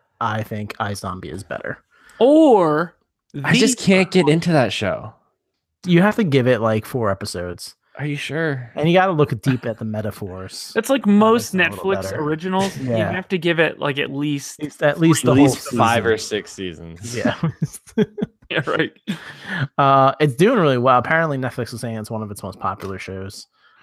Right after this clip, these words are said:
Speaker 3: Uh, people
Speaker 1: Um,
Speaker 3: really like it. I don't
Speaker 1: yeah.
Speaker 3: get it.
Speaker 1: I, I think it's good. I think it's really good. I,
Speaker 2: Was
Speaker 1: I,
Speaker 2: it
Speaker 1: I think it's
Speaker 2: renewed?
Speaker 1: funny. Uh, well, they just released the second
Speaker 2: Supergirl was
Speaker 1: season.
Speaker 2: renewed.
Speaker 1: I know.
Speaker 2: So
Speaker 3: <laughs>
Speaker 2: there's that.
Speaker 1: Do you love me? s-, you hate Supergirl.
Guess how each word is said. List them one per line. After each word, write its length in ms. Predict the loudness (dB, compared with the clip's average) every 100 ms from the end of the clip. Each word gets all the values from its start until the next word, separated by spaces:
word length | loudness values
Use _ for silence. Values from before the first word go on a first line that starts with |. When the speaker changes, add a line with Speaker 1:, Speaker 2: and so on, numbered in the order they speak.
| _
Speaker 3:
Uh, 300 | 0 2 2
people 220 | -2 -4 -4
Speaker 1:
Um, 60 |
Speaker 3:
really 220 | -2 -2
like 240 | -2 -4 -4
it. 120 | -6
I 60 | -4
don't 240 | -6 -6
Speaker 1:
yeah. 60 | -2
Speaker 3:
get 240 | -2 -2
it. 60 | -6 _ -14 -4
Speaker 1:
I, 360 | 0 2 0 -2
I 80 | -4
think 180 | -2
it's 100 | -6
good. 220 | -6 -8 -8 _
I 40 | -12
think 100 | -12
it's 100 | -8
really 140 | -6
good. 140 | -4 -4
I, 80 | -2
Speaker 2:
Was 120 | 2
Speaker 1:
I, 40 |
Speaker 2:
it 140 | 2 0
Speaker 1:
I 80 | -2
think 120 | -4
it's 100 | -6
Speaker 2:
renewed? 60 | -4
Speaker 1:
funny. 320 | -4 -6 -12 _ _ _ _ _ _ _ _ _ 2
Uh, 300 | 4 4 4
well, 100 | 0
they 120 | 0
just 260 | 0 -4 -2
released 260 | -6 -6
the 40 | -6
second 260 | -2 0
Speaker 2:
Supergirl 300 | 2 2 4
was 120 | 4 2
Speaker 1:
season. 140 | 0
Speaker 2:
renewed. 240 | -2 -4 -8 _ _ _ -8
Speaker 1:
I 100 | -6
know. 460 | -2 0 0 -2
Speaker 2:
So 20 | -6 -6
Speaker 3:
<laughs> 80 |
Speaker 2:
there's 180 | -4 -4
that. 320 | -4 -4 -6 _ _ _ _ _ _ _ _ -8
Speaker 1:
Do 80 | -4
you 40 |
love 120 | -2
me? 80 | -2
s-, 140 | -2
you 100 | 0 2
hate 140 | 0
Supergirl. 480 | -2 -4 -4 -6